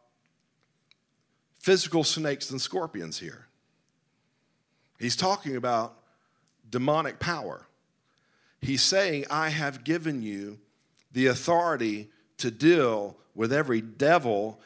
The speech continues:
and every scheme and every weapon that comes your way.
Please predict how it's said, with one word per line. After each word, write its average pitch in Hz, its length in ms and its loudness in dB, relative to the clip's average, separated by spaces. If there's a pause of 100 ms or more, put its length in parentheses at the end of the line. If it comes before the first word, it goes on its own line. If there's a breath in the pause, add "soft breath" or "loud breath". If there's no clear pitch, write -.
(140 soft breath)
and 117 140 -2
every 123 280 2
scheme 117 720 0 (220 soft breath)
and 131 160 0
every 135 240 2
weapon 117 680 4 (220 loud breath)
that 117 200 -6
comes 107 760 -6 (500)
your 127 160 0
way. 139 440 0